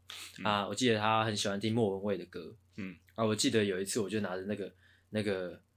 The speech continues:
Speaker 2: 那个莫文蔚的专辑在那边看，她就走过来说：“哦，这是她唱的。”这样。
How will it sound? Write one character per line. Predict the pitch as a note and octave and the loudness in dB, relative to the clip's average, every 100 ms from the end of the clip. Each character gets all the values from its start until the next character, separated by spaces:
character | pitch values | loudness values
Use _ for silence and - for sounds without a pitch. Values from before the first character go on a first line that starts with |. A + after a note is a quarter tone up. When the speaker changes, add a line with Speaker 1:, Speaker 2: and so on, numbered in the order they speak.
| _ _ | _ _
Speaker 2:
那 | G#2+ G#2 | -2 0
个 | G2 F#2 | 0 0
莫 | A2+ A2 | 2 2
文 | G2+ | 2
蔚 | G#2+ | 2
的 | F#2 | 0
专 | G#2+ G2+ G2+ | -2 -2 -2
辑 | - - - | -6 -8 -12
在 | - G2 | -10 -8
那 | |
边 | F#2 G2+ | -8 -8
看， | - G2 - - | -8 -8 -10 -16
她 | - | -6
就 | A2 | -4
走 | G#2+ G2 | -4 -2
过 | A2 | -2
来 | F#2+ | -2
说 | - G2+ | -2 -2
：“哦， | A2 A2 - _ | -2 -6 -10 _
这 | - A2 | -8 -6
是 | G#2 | -4
她 | G2+ | -6
唱 | F#2+ G2 | -4 -6
的。” | - - _ | -8 -18 _
这 | |
样。 | - | -20